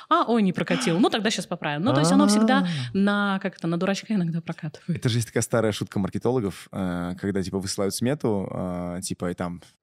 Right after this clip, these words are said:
Speaker 3: допустим, фотограф там, там пятьдесят долларов в час, там, ведущий там семьсот долларов. Прокатило,
Speaker 2: Час.
Speaker 3: прокатило,
Speaker 1: Прокатило, да,
Speaker 3: прокатило
Speaker 1: прокатило
Speaker 3: две тысячи
Speaker 1: точно.
Speaker 3: баксов.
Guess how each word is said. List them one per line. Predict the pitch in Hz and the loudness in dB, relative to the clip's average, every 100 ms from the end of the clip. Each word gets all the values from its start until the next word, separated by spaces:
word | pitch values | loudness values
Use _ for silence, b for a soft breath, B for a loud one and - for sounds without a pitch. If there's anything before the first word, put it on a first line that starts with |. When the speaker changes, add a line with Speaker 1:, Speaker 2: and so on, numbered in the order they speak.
| - | -18
Speaker 3:
допустим, | - - | -14 -12
фотограф | 85 127 117 87 | -4 -2 -2 -4
там, | - 80 - | -8 -14 -14
там | - | -18
пятьдесят | - 120 - 98 | -8 -4 -2 -2
долларов | 85 80 - | -2 -6 -6
в | |
час, | 82 67 - | -8 -8 -12
там, | - - 82 | -12 -12 -4
ведущий | 117 113 - | -2 -2 -4
там | - 78 | -10 -14
семьсот | - 117 113 | -8 -4 -2
долларов. | 95 85 87 - B _ | -2 -4 -6 -10 B _
Прокатило, | 117 123 107 110 | -2 0 2 2
Speaker 2:
Час. | 90 - | 2 0
Speaker 3:
прокатило, | 120 220 262 | 0 2 2
Speaker 1:
Прокатило, | - 165 143 | 2 2 2
да, | |
Speaker 3:
прокатило | 143 156 156 131 | 2 2 2 4
Speaker 1:
прокатило | 117 135 190 | 4 4 4
Speaker 3:
две | |
тысячи | 135 | 2
Speaker 1:
точно. | 185 170 | 4 2
Speaker 3:
баксов. | 160 - | 0 -4